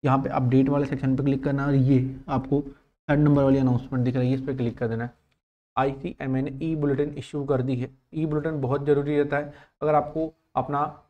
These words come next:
exam निकालना है, पन्द्रह से बीस marks ई बुलेटिन में ही होते हैं, ठीक है। पाँच से सात अगर आप ई बुलेटिन कर जाते हो तो आप अपना exam आराम से clear कर पाओगे। हर level के लिए इसमें कुछ ना कुछ है। अगर आप foundation देखो तो आपके सभी paper के लिए है,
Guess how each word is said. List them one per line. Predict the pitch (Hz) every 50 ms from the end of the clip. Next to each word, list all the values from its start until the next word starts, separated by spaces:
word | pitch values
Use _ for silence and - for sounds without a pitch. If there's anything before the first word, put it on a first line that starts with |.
| _ -
exam | 135 123 120 123 131 131 139 151 - - - -
निकालना | 151 147 151 147 151 135 123 120 120
है, | 131 151
पन्द्रह | 151 - 147 147 143 151 160
से | 165 160
बीस | 143 139 147 151 156 - -
marks | 165 147 147 147 - - 160
ई | 165 165
बुलेटिन | 151 147 143 143 147 143
में | 143 143 143
ही | 127 139
होते | 139 135 127 127 131 143
हैं, | 127 131 - _ _ _ _ _ _ _ _
ठीक | 135 127
है। | 143 160 - 139 - _ _ _ _ _ _ _
पाँच | - 135 139 147 165 -
से | 170 156
सात | - - 151 135 135 135 -
अगर | 160 147 147 147
आप | 147 147 -
ई | 156 156
बुलेटिन | 151 151 147 147 147 147 147
कर | 143 151 147 143
जाते | 160 151 147 147 151
हो | 151 147
तो | 147 151
आप | 147 143 143 139
अपना | 147 143 135
exam | 131 120 123 135 135 139
आराम | 131 123 127 127 127
से | 139 131
clear | - 127 123 123 123
कर | - 131 127
पाओगे। | 127 147 143 135 127 131 - _ _ _ _ _ _ -
हर | 147 147 160 - - -
level | 131 127 127 135 135 135 139 147 151
के | 147 156 156
लिए | 147 143 143 147
इसमें | 143 - 151 147
कुछ | - 151 139 135 -
ना | 147 139
कुछ | 131 139 135 135 147
है। | 147
अगर | 135 135 151 139 143 143
आप | 147 147 147
foundation | - 135 131 131 131 135 135 131 135 147 147 147
देखो | 147 143 151 147 151
तो | 147 147 -
आपके | 143 131 - - 165 160
सभी | - - 151 143 147 156 156
paper | 151 147 - 151 147
के | - - 151
लिए | 143 139 135
है, | 147 143 - _ _ _